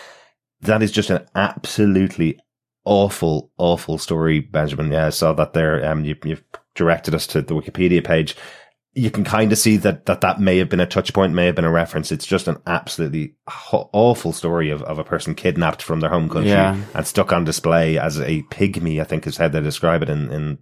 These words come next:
Speaker 1: the Wikipedia entry.
Speaker 2: Yeah, it's a
Speaker 1: Um,
Speaker 2: pretty grim thought, isn't it, to
Speaker 1: Yeah.
Speaker 2: be honest?
Speaker 1: Yeah.
Speaker 2: Yeah, it was, it's the pygmies of the Congo.
Speaker 1: Right.
Speaker 2: Uh, forest
Speaker 1: Yeah.
Speaker 2: tribes. Yeah.
Speaker 1: Yeah, absolutely just awful. Just shows you how horrible human beings can be, you know,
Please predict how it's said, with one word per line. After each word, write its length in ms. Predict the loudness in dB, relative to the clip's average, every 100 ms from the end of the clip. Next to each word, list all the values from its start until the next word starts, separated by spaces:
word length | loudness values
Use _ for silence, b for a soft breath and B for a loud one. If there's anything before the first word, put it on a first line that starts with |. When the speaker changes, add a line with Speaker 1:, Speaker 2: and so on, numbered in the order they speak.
| -10
Speaker 1:
the 80 |
Wikipedia 460 | -10 -10 -2 0 0
entry. 360 | -2 -4 -8 -10 B
Speaker 2:
Yeah, 240 | -6 -4 -2
it's 120 | 0
a 80 | 2
Speaker 1:
Um, 60 |
Speaker 2:
pretty 260 | 2 2 0
grim 420 | 0 2 2 2
thought, 460 | -2 -2 0 0 -2
isn't 220 | -4 -4
it, 140 | -4
to 80 | -4
Speaker 1:
Yeah. 60 | -2
Speaker 2:
be 60 |
honest? 420 | -2 -4 -8 -14 -4
Speaker 1:
Yeah. 60 | 0
Speaker 2:
Yeah, 180 | 2 2
it 60 |
was, 220 | 0 -2
it's 260 | -2 -2 -2
the 100 | -6
pygmies 680 | 0 -2 2 2 2 0 -2
of 200 | -4 -4
the 100 | -6
Congo. 540 | -2 0 0 0 -4 -2
Speaker 1:
Right. 240 | -2 -2
Speaker 2:
Uh, 260 | -6 -6 -6
forest 720 | -4 -2 -2 -4 -10 -10 -4
Speaker 1:
Yeah. 100 | -4 -6 b _
Speaker 2:
tribes. 580 | -4 -2 -4 -8 -14 -14 -8
Yeah. 200 | -8 -6 0
Speaker 1:
Yeah, 200 | 0 2
absolutely 420 | 0 2 2 2
just 160 | 0 -2
awful. 280 | 2 2 2
Just 200 | -2 -2
shows 200 | 2 2
you 100 | 2
how 200 | 0 0
horrible 460 | -4 -2 2 2 2
human 300 | 0 -2 -2
beings 280 | -2 -2 -2
can 160 | -4
be, 300 | 0 0 0
you 100 | -2
know, 160 | 0 0